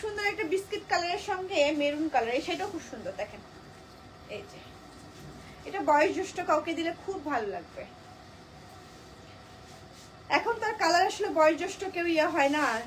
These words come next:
মায়া আপু লিখেছেন, "ওয়াও, thank you আপু।" এটার দাম হচ্ছে বাইশশো পঞ্চাশ টাকা। যাদের ভালো লাগছে ঝটপট করে নিয়ে ফেলবেন। এটাতে ব্লাউজ পিস আছে, তবু বল-, বলবো ব্লাউজ পিস না সেলাই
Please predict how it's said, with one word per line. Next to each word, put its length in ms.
মায়া 180
আপু 140
লিখেছেন, 340
"ওয়াও, 420
thank 300
you 100
আপু।" 500
এটার 240
দাম 200
হচ্ছে 240
বাইশশো 440
পঞ্চাশ 360
টাকা। 200
যাদের 240
ভালো 280
লাগছে 300
ঝটপট 440
করে 120
নিয়ে 180
ফেলবেন। 280
এটাতে 260
ব্লাউজ 380
পিস 160
আছে, 240
তবু 240
বল-, 240
বলবো 260
ব্লাউজ 280
পিস 180
না 120
সেলাই 200